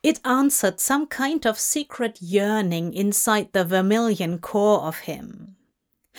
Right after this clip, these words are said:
He was speeding down country roads now, glaring at the silver of dawn light warming the horizon. There wasn't any thrill in his velocity this time.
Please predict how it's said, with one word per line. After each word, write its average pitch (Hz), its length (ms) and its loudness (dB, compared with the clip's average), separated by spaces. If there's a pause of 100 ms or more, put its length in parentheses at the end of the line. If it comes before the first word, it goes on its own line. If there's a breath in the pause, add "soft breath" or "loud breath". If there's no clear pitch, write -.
(280 loud breath)
He 320 160 4
was 277 240 4
speeding 269 640 -2
down 214 360 2
country 180 540 -6
roads 190 460 0
now, 180 400 4 (340 loud breath)
glaring 220 680 2
at 240 220 -4
the 294 80 0
silver 254 520 0
of 180 380 0
dawn 233 400 2
light 180 400 -4
warming 175 480 2
the 165 140 -2
horizon. 180 1000 -2 (1200 loud breath)
There 302 140 6
wasn't 277 480 2
any 208 320 0
thrill 185 480 0
in 180 180 -2
his 214 200 -2
velocity 170 800 -2
this 175 400 -2
time. - 720 -14